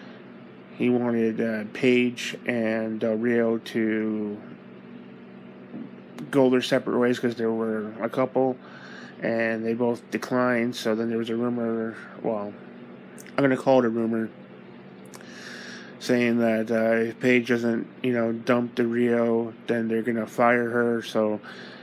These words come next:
she's apparently gonna, she's apparently, uh, already quit, um, W W E this week, and has hired, uh, legal represent-, or has hired, uh, legal representation on her behalf to fight this.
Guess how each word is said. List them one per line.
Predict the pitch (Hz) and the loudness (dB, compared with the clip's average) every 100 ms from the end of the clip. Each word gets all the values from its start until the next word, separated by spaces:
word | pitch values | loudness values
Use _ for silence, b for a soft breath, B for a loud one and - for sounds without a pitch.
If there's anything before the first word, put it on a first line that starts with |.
| B | B
she's | - 131 | 0 0
apparently | 131 151 139 127 | 4 6 6 4
gonna, | 123 107 - | 2 2 -4
she's | - - 117 | -4 0 2
apparently, | 135 135 123 117 | 4 4 4 4
uh, | 110 | 4
already | 107 113 117 107 | 4 2 0 -4
quit, | - 151 123 - - - - | 2 6 6 2 -6 -16 -8
um, | 95 110 104 98 95 95 - - B B B B B - 120 | -6 -4 -4 -8 -10 -12 -14 -14 B B B B B -10 4
W | 131 127 | 6 6
W | 120 120 | 6 4
E | |
this | 120 120 - | 4 2 4
week, | 143 135 123 - - B B - - - | 6 6 4 -2 -14 B B -16 -16 -4
and | 123 113 107 110 110 110 | 0 2 2 0 -2 -4
has | 113 | -6
hired, | 104 123 123 117 107 - | 2 4 4 2 2 0
uh, | 113 110 110 104 107 - | 0 -2 -2 -4 -8 -8
legal | 113 151 160 127 | 4 4 6 6
represent-, | 123 117 113 117 - | 4 2 -2 -2 -4
or | 120 | -2
has | 123 117 | 0 0
hired, | 131 135 131 120 | 2 2 4 2
uh, | - 110 107 | 0 0 0
legal | 120 143 127 117 110 - - B B B B B B | 0 2 2 4 0 -4 -14 B B B B B B
representation | 131 131 127 117 127 117 117 | 4 6 4 2 2 2 0
on | 113 | 0
her | 110 127 | 2 0
behalf | 113 120 117 113 110 | 2 2 4 2 -2
to | - 120 113 107 | -2 2 2 2
fight | - 156 165 | 2 4 4
this. | - 120 117 - | 2 2 2 -8